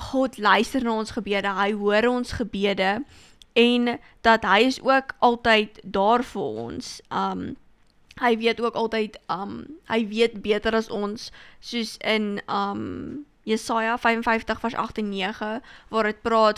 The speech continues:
van sy gedagtes is hoër as ons gedagtes en sy weë is hoër as ons weë. En dan ook 'n ander belofte, dink ek, is soos in Jeremia negenentwintig vers elf. Dit was ook in ons laaste program gewees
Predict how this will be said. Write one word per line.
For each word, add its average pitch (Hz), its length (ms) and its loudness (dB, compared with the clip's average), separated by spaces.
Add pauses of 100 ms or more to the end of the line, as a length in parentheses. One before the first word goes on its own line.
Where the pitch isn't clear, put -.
van 214 240 0
sy 220 140 4 (100)
gedagtes 208 560 0
is 208 160 -6
hoër 190 220 -2
as - 100 -12
ons 226 240 -4
gedagtes 208 640 -6 (320)
en 208 240 -2
sy 220 400 2
weë 202 300 0 (100)
is - 160 -6
hoër 208 240 0
as - 140 -10
ons 233 480 -2
weë. 190 240 -4 (580)
En 226 140 2
dan 226 180 2
ook 240 240 4
'n - 160 2
ander 247 220 4
belofte, 214 500 0
dink 202 240 -4
ek, 202 160 0
is 226 120 -4
soos 214 220 -2
in 214 140 -4
Jeremia 202 360 -2
negenentwintig 208 600 -6
vers - 220 -6
elf. 208 420 2
Dit 208 100 -4
was 233 140 -2
ook 214 100 -6
in 220 60 -4
ons 226 160 -4
laaste 196 300 -2
program 208 440 -8
gewees 202 460 -6